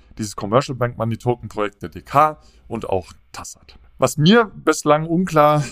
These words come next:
ähm, bleibt, wie das japanische D C J P Y Projekt zwischen den Banken setteln möchte. Ich habe da mal mit denen gesprochen. Die meinten auch, ja, da gibt's bisher keine Möglichkeit. Das heißt, das sind wirklich,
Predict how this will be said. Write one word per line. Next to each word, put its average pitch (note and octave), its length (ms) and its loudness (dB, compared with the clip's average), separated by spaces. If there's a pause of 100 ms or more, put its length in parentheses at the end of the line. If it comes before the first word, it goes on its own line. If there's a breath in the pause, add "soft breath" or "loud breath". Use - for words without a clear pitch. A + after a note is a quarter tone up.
(140 loud breath)
ähm, C3 300 2
bleibt, A2+ 440 2
wie C#3+ 120 -4
das D3 160 -6
japanische E3 760 0
D C3+ 220 -8
C D3 180 -8
J A#2+ 240 -2
P - 140 -10
Y B2 280 2
Projekt D#3 460 -4
zwischen C#3+ 220 -8
den B2+ 100 -4
Banken C3 240 -2
setteln C3 300 -4
möchte. C3 400 0
Ich A#2+ 140 -6
habe - 100 -20
da G2+ 100 -6
mal F#2+ 120 -6
mit F#2+ 140 -14
denen G2 140 -10
gesprochen. D#3 460 -2 (480 soft breath)
Die - 20 -10
meinten A#2 320 -2
auch, A2 320 -2 (140)
ja, A#2 160 0 (240)
da G#2 80 -2
gibt's B2 220 -6
bisher A2+ 280 -2
keine G2 240 -8
Möglichkeit. B2 500 0
Das G2 140 -14
heißt, G2 160 -6
das G2+ 80 -14
sind G2 140 -10
wirklich, A2+ 280 -8